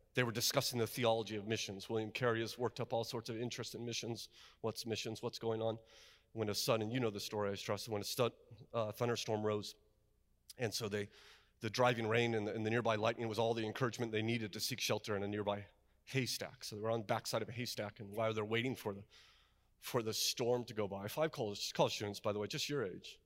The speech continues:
they said, "We should pray for missions." And so in the midst of this thunderstorm, on the backside of the haystack, they begin to pray, "God, what would you use us to do for missions?" By the way, in eighteen oh six, there is no mission agency in all of America.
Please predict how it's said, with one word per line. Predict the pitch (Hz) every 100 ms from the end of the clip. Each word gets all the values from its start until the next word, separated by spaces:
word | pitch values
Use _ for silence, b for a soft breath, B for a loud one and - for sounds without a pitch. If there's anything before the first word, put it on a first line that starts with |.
| _ _ _ _ _ _
they | 131
said, | 165
"We | 208
should | 294 -
pray | - 127 110
for | -
missions." | 92 80 - - - _ _ _ _ _ _ _ _ _ _ _ _ _ -
And | 127
so |
in | 127
the |
midst | 151 -
of | 151
this | 151
thunderstorm, | 139 113 107 113 110
on |
the | 110
backside | 123 - 123
of |
the | 110
haystack, | 113 - 101
they | - 113
begin | 117 117
to | -
pray, | - 98 151 - _ _ b b b
"God, | 143 131
what | 151 269
would | -
you | 214
use | 147 156 139
us | - 113 - -
to | - 113
do | 110 107 - _ _ -
for | 117
missions?" | 101 - - -
By | - 131
the |
way, | 139
in | 131
eighteen | 147 - 147
oh | 127
six, | 123 180
there | 117
is | 143 160
no | 143
mission | 135 143 127
agency | 131 123 - 120
in | 113
all | 131
of | 127
America. | 104 107 113